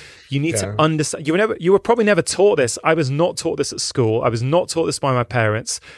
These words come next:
Speaker 1: I was not taught this by society. But I, I hope, you know, like you, Mo, in your books, I hope through this book to teach people that, oh my God, this is a practical skill.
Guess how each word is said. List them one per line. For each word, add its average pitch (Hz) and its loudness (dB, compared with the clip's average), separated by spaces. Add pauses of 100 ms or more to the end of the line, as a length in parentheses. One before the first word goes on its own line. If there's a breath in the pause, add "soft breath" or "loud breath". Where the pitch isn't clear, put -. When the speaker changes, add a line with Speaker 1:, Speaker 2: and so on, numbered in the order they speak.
(320 loud breath)
Speaker 1:
I 143 0
was 117 -2
not 151 0
taught - -4
this 139 -4
by 120 -2
society. 120 -4 (420 loud breath)
But 143 2
I, 175 6 (180)
I 156 4
hope, 196 2 (360)
you 131 -4
know, 123 0
like 160 4
you, 196 2
Mo, 156 4
in 131 -2
your 175 2
books, 143 2
I 160 2
hope 190 2
through 143 -4
this 196 0
book - -6
to 185 -6
teach - -4
people 135 0
that, 151 4 (680 soft breath)
oh 202 4
my 208 -4
God, 240 -4
this 175 -4
is 196 -6
a 185 -2
practical - -4
skill. 110 -4